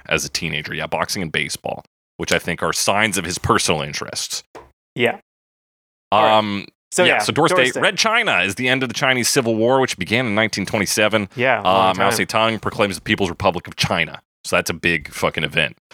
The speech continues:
Speaker 2: Yeah,
Speaker 1: Uh,
Speaker 2: and, uh, the Republic of China, uh, I mean, that's still going on 'cause the People's Republic of China and the Pu-, Republic of China are still at war.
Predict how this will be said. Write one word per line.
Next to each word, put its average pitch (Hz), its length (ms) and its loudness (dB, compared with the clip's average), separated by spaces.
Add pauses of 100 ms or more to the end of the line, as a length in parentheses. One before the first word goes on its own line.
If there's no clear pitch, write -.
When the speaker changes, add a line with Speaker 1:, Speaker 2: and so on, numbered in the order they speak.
(260)
Speaker 2:
Yeah, 139 460 2
Speaker 1:
Uh, 104 80 2
Speaker 2:
and, 139 200 2
uh, 135 220 4
the 123 180 0
Republic 127 460 0
of 123 120 -2
China, 131 480 2
uh, - 40 -8
I 135 260 2
mean, 156 140 2
that's 151 160 2
still 160 180 2
going 135 240 4
on 180 180 4
'cause 113 220 -4
the 117 100 -6
People's 127 360 -4
Republic 120 320 -2
of 113 80 -6
China 117 480 2
and 113 160 -2
the 107 40 -4
Pu-, 131 180 2
Republic 127 420 0
of 117 100 0
China 123 260 2
are 110 120 0
still 123 300 2
at 113 100 0
war. 113 360 0